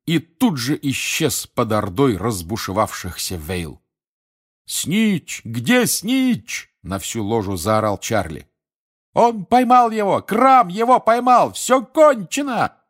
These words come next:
воскликнул Гарри. Крам в красной, пропитанной кровью мантии,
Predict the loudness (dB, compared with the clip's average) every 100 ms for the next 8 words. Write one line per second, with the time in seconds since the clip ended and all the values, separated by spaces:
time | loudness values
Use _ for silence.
0 | _ -6 -6 -6 -10 -8 -10 -8 -10 -10
1 | _ _ _ _ _ _ _ -14 -2 2
2 | 2 2 -8 -14 _ -20 -12 -2 0 0
3 | -4 -6 -6 -10 -8 -8 -6 -6 -8 -8
4 | -6 -6 -6 -4 -4 -4 -6 -4 -4 -6